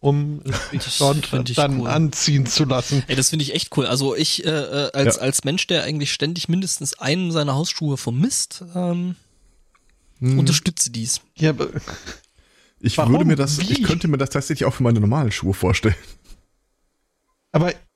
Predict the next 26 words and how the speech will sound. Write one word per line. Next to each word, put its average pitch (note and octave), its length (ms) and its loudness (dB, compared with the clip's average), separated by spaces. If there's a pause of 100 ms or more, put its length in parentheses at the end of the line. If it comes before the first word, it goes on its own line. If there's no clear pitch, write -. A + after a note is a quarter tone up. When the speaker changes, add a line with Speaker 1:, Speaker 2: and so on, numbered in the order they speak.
(580)
Speaker 3:
Aber C3 220 0
dann C#3 140 -2
bitte D3+ 200 0
nicht C#3+ 160 2
zur A2+ 220 2
Haustür, D3+ 440 2
sondern C3 240 4
zum A#2+ 200 0
nächstgelegenen B2+ 600 4
Sitzmöbel. G#2 580 2 (1500)
Speaker 2:
Ja, B2 220 2
ich, - 200 -4
das - 200 -2
kann - 120 -2
man, C3+ 100 4
Speaker 1:
Okay. C#3+ 100 4
Speaker 2:
denke F#3+ 80 2
ich, - 120 -10
relativ C3 440 -2
frei - 220 -2
programmieren, C#3 520 -4
wo A#2+ 60 -2
die A2+ 120 -12
dann A#2+ 300 -10
hinfahren A#2+ 480 -8
sollen. B2 260 -12